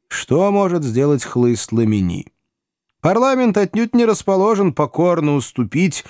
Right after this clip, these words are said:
и приняться за регистрацию эдикта о протестантах и за другие дела в спасительном страхе перед этими тремя указами об изгнании. Совсем напротив. Он начинает подвергать сомнению сами указы об изгнании,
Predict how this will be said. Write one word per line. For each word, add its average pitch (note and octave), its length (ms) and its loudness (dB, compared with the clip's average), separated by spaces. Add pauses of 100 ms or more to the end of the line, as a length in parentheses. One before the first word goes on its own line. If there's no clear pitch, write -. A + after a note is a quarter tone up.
(260)
и B2+ 100 4
приняться C#3+ 540 0
за B2+ 120 2
регистрацию B2+ 840 0
эдикта A#2 460 0
о G2+ 40 -6
протестантах D3 1160 -2 (260)
и B2 80 0
за A#2+ 120 2
другие A#2+ 440 0
дела A#2+ 500 0 (260)
в - 60 -14
спасительном G2+ 640 -2
страхе - 460 -4
перед G2 220 0
этими F#2 300 0
тремя G2+ 400 -2
указами F2 520 -4
об F2+ 160 -2
изгнании. D#2+ 680 -4 (600)
Совсем G3+ 500 -2
напротив. - 720 -6 (360)
Он F#3 260 2
начинает F#3 480 0
подвергать E3 520 0
сомнению D#3+ 800 2
сами D3 380 0
указы D3+ 440 0
об D#3 160 -2
изгнании, C#3+ 760 -2